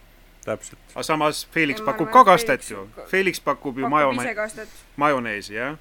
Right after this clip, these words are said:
Speaker 3: Ma arvan ka, et Felix pakub ise
Speaker 1: Ei,
Speaker 3: kastet.
Speaker 1: min-, mul tuleb see carbonara kaste, vaata. Põhimõtteliselt toidukoor. Aga, äh, Triinu võiks lugemist alustada.
Speaker 3: Issand, ma ei näe ju midagi.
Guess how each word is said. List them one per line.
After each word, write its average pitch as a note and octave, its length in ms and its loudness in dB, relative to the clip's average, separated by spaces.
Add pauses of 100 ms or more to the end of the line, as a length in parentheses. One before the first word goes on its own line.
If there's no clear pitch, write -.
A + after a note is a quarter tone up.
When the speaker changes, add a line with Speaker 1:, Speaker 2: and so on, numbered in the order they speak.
(1120)
Speaker 3:
Ma A3+ 200 -10
arvan A3+ 180 -10
ka, A3+ 160 -6
et A3+ 80 -12
Felix A#3+ 400 -10
pakub B3+ 240 -14
ise - 80 -4
Speaker 1:
Ei, B2+ 220 2
Speaker 3:
kastet. A2+ 60 -6
Speaker 1:
min-, B2+ 180 -6 (100)
mul C3 320 -2
tuleb A#2 320 0
see G#2 640 -2
carbonara B2 640 2
kaste, A2 320 -4
vaata. F#2+ 380 -10 (1900)
Põhimõtteliselt E3 320 -2
toidukoor. A#2+ 560 2 (1080)
Aga, E3+ 340 4 (400)
äh, B2+ 540 0
Triinu G3 280 -4
võiks C3 160 -6
lugemist C#3 400 -4
alustada. F#2 400 -8 (380)
Speaker 3:
Issand, B3 360 -10
ma A3+ 140 -8
ei - 20 -6
näe B3 300 -2
ju A3+ 80 -8
midagi. A#3 400 -8